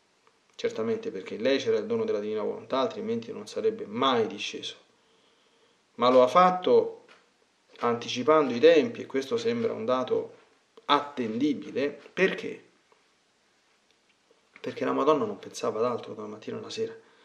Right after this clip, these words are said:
E stava in continuazione in atto di dardeggiare la Santissima Trinità col dire: "Manda il Messia, manda il Messia, manda il Messia, manda il Messia", desiderandolo follemente,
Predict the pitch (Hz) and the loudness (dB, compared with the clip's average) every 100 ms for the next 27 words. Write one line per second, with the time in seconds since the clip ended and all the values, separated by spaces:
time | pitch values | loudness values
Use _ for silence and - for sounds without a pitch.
0 | _ - _ _ _ 135 - 151 131 117 | _ -20 _ _ _ -8 6 6 6 2
1 | 123 117 135 123 - 131 131 131 113 110 | -2 -2 -4 0 0 0 -2 -4 -6 2
2 | 123 120 120 110 131 123 147 208 113 113 | 2 2 -4 -2 0 2 2 -2 -4 -6
3 | 135 - 110 110 117 131 135 139 - - | -8 -6 -6 -6 -4 -2 -2 -2 -4 -8
4 | - 110 101 104 127 143 135 131 123 - | -10 -8 -10 -6 -4 -2 -4 -4 -8 -8
5 | 117 107 117 135 135 - - 117 113 110 | -8 -8 -6 -6 -6 -8 -10 -10 -10 -8
6 | 120 131 135 131 - - 117 113 113 113 | -4 -4 -4 -6 -8 -8 -8 -6 -4 -4
7 | 113 113 - 147 123 - - - - _ | -4 -8 2 2 2 -8 -20 -20 -20 _
8 | _ - 131 135 156 170 135 117 151 127 | _ -4 6 10 10 10 6 6 4 2
9 | 117 131 110 - - - | 0 0 -4 -10 -16 -18